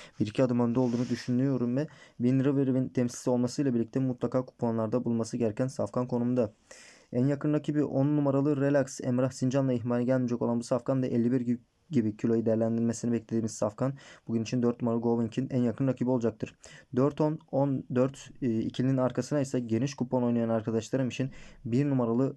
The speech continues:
Reina Diamantes ve beş numaralı Potik Charm değerlendirmeye alınabilir diyorum.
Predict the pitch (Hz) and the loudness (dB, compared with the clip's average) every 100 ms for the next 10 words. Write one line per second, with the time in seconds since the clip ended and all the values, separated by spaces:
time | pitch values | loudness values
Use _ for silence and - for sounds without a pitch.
0 | 135 117 131 131 117 117 131 131 123 127 | -2 0 2 0 2 2 2 0 -2 -4
1 | - 98 101 107 123 - 117 110 113 135 | -4 -4 -4 0 0 0 -2 0 2 0
2 | 135 - _ - 131 123 - 117 120 135 | -2 -18 _ -2 -2 -2 0 0 0 -6
3 | _ - 123 - - 110 113 113 113 131 | _ -8 -8 -6 0 2 2 0 0 0
4 | 120 117 120 110 98 | 2 2 2 0 -2